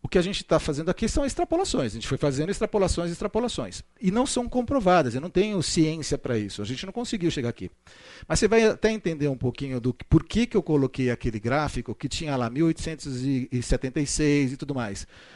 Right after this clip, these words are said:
Porque em um determinado momento aconteceu alguma coisa que mudou tudo. A gente tem, é, produção científica no último século, comparando com o último,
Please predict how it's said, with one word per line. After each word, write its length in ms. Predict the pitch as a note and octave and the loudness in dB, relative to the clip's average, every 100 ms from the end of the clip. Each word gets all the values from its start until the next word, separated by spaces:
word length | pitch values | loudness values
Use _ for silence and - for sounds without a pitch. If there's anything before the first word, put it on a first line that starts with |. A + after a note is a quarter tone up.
| - | -4
Porque 220 | B3 D4 | 0 2
em 80 | D#4 | 2
um 40 | |
determinado 640 | D#4 C4+ A3 F#3+ D3 C3+ D3+ | 0 0 0 0 2 0 0
momento 380 | A3+ G3+ A#3 C4+ | -4 -4 -4 -4
aconteceu 480 | C#4+ C4 - F3+ | -4 -4 0 2
alguma 260 | E3 D#3+ G#3 | 4 2 0
coisa 300 | - G#3 A#3 | 2 2 2
que 80 | C4+ | -4
mudou 240 | D4 C#4+ | -2 2
tudo. 300 | - D4 - - - - _ _ _ - _ _ - | 4 4 2 -14 -18 -20 _ _ _ -20 _ _ -2
A 60 | |
gente 220 | C3+ E3 - | -2 0 0
tem, 320 | F#3+ G#3 D#3+ | 0 0 0
é, 200 | C3+ - - | 0 -2 2
produção 440 | F3+ F3 - A3+ | 2 2 0 0
científica 640 | B3 A3+ F#3 - C3+ - C3 | 0 -4 -4 -2 -4 -2 -2
no 80 | |
último 320 | C#3+ D3+ F3 F3 | 0 -2 -2 -2
século, 420 | F3+ E3+ F#3 G#3+ | 2 2 2 -4
comparando 560 | - E3+ D3+ C#3 C3+ | -4 0 0 0 -2
com 220 | - C3+ C3+ | -2 -2 0
o 20 | |
último, 440 | C#3 - C3 A#2+ | 0 0 -2 -2